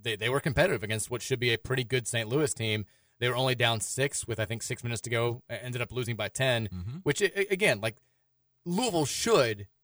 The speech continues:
Speaker 1: not have an issue with Kentucky Wesleyan, but I agree with you. If they come out and they do the same, i-, if they have twelve turnovers on their first twenty-two possessions ag-, against Wesleyan, I can guarantee you they're not gonna be up sixteen to twelve. Like,
Speaker 2: Agreed.
Speaker 1: like, like, they will be down at that point, and they will run the risk of losing and being embarrassed again on a national stage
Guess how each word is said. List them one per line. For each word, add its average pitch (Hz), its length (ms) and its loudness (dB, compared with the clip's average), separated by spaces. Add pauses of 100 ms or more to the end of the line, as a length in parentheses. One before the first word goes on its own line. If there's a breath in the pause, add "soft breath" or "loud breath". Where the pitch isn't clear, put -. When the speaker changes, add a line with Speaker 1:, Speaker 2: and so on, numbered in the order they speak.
(160)
Speaker 1:
not 135 300 4
have 139 180 6
an 131 100 0
issue 127 240 -2
with 113 120 -6
Kentucky 107 220 -2
Wesleyan, 127 420 2
but 120 100 0
I 127 80 8
agree 143 220 4
with 156 120 4
you. 135 80 -4
If 135 80 0
they 143 140 4
come 147 240 0
out 147 100 4
and 139 80 -2
they 139 60 2
do 127 80 -2
the 120 80 -4
same, 135 320 0 (360 soft breath)
i-, 185 120 4
if 156 100 0
they 220 120 4
have 226 160 6
twelve 190 260 2
turnovers 151 340 2
on 120 60 -2
their 123 80 2
first 135 260 0
twenty-two 120 280 -2
possessions 113 360 -2
ag-, 104 160 -10
against 117 280 -6
Wesleyan, 107 420 -2 (260 soft breath)
I 208 120 6
can 165 120 0
guarantee 143 380 2
you 131 80 2
they're 127 100 -2
not 127 140 4
gonna 123 80 -2
be 113 120 -2
up 110 120 -4
sixteen 113 340 -6
to 104 60 -6
twelve. 101 420 -12
Like, 98 100 -6
Speaker 2:
Agreed. 135 120 0
Speaker 1:
like, 98 140 -2 (100)
like, 123 180 0
they 165 140 6
will 151 100 4
be 135 120 -2
down 113 440 0
at 123 140 -6
that 123 200 0
point, 117 300 -2
and 127 120 -4
they 127 80 0
will 120 180 -6 (160)
run 147 160 0
the 127 80 -2
risk 120 240 -2
of 107 100 -8
losing 123 480 0 (320 soft breath)
and 127 140 -2
being 131 180 4
embarrassed 120 440 2
again 131 220 -2
on 113 140 -2
a 110 40 -4
national 107 360 -2
stage 117 460 0